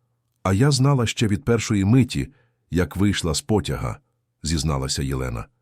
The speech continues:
«Ти був не тим чоловіком, якого я чекала побачити. Але саме тому я закохалася в тебе.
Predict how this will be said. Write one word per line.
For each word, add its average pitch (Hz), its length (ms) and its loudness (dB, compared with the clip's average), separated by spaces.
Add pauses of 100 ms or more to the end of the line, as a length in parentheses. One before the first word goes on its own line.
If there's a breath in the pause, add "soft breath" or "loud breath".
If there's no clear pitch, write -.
(460)
«Ти 110 120 4
був 110 200 4
не 107 100 6
тим 123 240 2
чоловіком, 95 560 0
якого 80 340 -2
я 78 140 0
чекала 71 420 -4
побачити. 65 600 -6 (640)
Але 87 220 0
саме 110 320 2
тому 104 380 2
я 85 120 2
закохалася 71 680 -4
в - 40 -8
тебе. 60 360 -6